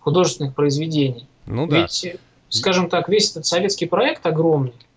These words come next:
Speaker 1: который, на самом деле, не будем кривить душой, дал всему человечеству очень много. И в социальном плане, и в техническом, да в любом. Он, в общем, как бы двинул и художественную мысль,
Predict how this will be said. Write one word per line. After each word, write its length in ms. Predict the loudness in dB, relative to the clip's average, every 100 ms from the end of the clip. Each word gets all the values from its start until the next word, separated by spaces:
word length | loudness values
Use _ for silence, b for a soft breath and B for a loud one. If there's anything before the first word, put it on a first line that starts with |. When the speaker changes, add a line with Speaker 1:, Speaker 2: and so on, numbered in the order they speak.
| _ _
Speaker 1:
который, 340 | -10 -6 -4
на 100 | -4
самом 240 | -2 -2 0
деле, 380 | 2 4 2 -2 _ 0
не 100 | 2
будем 240 | 2 2
кривить 300 | 0 -2 0
душой, 480 | 0 2 2 2 -2 -10
дал 400 | -2 0 2 -2 -4
всему 300 | -2 0 0
человечеству 580 | 0 0 0 -4 -8 -10
очень 240 | -6 -4
много. 260 | -4 -6 -12 _
И 160 | -10 -8
в 40 |
социальном 540 | -8 -2 0 0 0 0
плане, 320 | 0 -2 -4
и 40 |
в 40 | -8
техническом, 560 | -8 -6 -4 -4 -2
да 80 | -2
в 60 | 0
любом. 320 | 0 0 -4 _ -2
Он, 500 | 0 2 0 -2 -2
в 80 |
общем, 300 | -2 -2 -2
как 160 | 0 2
бы 140 | 2
двинул 440 | 2 0 2 2 2
и 340 | -2 -4 -2
художественную 800 | -2 2 4 4 2 -2 -4 -2
мысль, 340 | -2 -2 -4